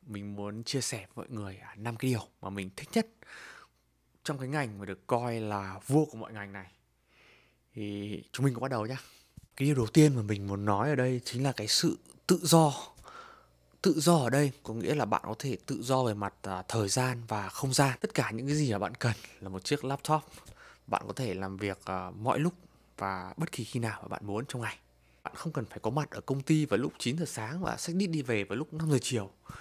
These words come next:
Mọi thứ nó, nó rất là, nó rất là linh hoạt và, à, tiết kiệm rất là nhiều thời gian.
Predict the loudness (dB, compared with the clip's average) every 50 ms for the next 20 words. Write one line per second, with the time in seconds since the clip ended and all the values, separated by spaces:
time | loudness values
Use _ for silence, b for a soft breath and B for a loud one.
0 | B B B B B -6 0 0 0 0 -2 -4 -2 -2 -2 -2 -2 -4 -4 -2
1 | -2 -2 -2 -4 -4 -6 -8 -8 -6 -4 0 0 0 0 0 -2 -2 -2 -2 -4
2 | -4 -4 -6 -8 -10 -8 -8 -6 -2 -2 0 0 2 2 2 0 0 0 0 0
3 | 0 0 -2 -10 -14 -6 -2 -2 0 0 -2 -6 -10 -14 -16 B B B B B
4 | B B -12 -10 -6 -6 -6 -2 2 0 0 0 0 -4 -2 -2 0 0 0 0
5 | 0 -2 0 -2 -2 0 0 0 -2 -4